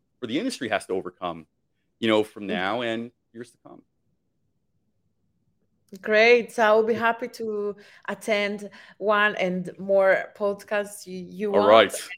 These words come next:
Speaker 2: and get over all these things. <laughs>
Speaker 1: I'm very much, uh, looking forward to it. And like I said, uh, I'll be taking notes, and I'm gonna have my pen and paper out as well. So, uh, and I'll have to probably, you know,
Speaker 2: Great.
Speaker 1: I'll put up something on, like, Substack about it, you know, 'cause people are gonna wanna know.
Speaker 2: Amazing.
Speaker 1: Yeah.
Speaker 2: Great.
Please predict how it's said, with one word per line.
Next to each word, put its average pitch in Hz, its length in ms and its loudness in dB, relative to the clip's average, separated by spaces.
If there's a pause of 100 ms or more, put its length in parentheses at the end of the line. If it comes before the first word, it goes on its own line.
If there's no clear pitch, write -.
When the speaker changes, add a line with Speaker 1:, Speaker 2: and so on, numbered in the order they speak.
(240)
Speaker 2:
and 185 260 -10
get 208 260 -4
over 185 280 4
all 165 200 0
these 175 240 -8
things. 165 440 -10
<laughs> - 60 0 (560)
Speaker 1:
I'm 127 280 6
very 151 200 10
much, 151 260 6
uh, 131 240 8
looking 123 300 -2
forward 120 320 2
to 113 140 -6
it. 101 60 -2
And 104 120 -4
like 113 140 -4
I 117 40 -6
said, 110 260 2
uh, 101 140 2
I'll 120 140 2
be 120 80 -10
taking 120 320 -6
notes, 117 300 0
and 110 80 -6
I'm 110 80 -6
gonna 113 100 -4
have 110 80 -2
my 110 100 -4
pen 110 220 -6
and 98 100 -12
paper 104 320 -4
out 101 160 -2
as 92 100 -14
well. 95 360 -4
So, 85 400 -10 (420)
uh, 92 220 0
and 101 120 -2
I'll 117 120 4
have 127 140 2
to 127 60 -12
probably, 117 300 -2
you 113 100 -8
know, 202 100 4
Speaker 2:
Great. 208 140 2
Speaker 1:
I'll 117 140 -4
put 151 140 -4
up 135 100 -2
something 127 300 -6
on, 113 100 -4
like, 107 120 -6
Substack 104 600 -6
about 90 300 -8
it, 90 160 -10 (140)
you 101 80 -18
know, 90 200 -10
'cause - 380 -20
people 151 160 -10
are 113 40 -8
gonna 202 140 -6
wanna 196 200 -2
know. 196 140 -6
Speaker 2:
Amazing. 180 180 -10 (800)
Speaker 1:
Yeah. - 80 -8
Speaker 2:
Great. 185 380 -4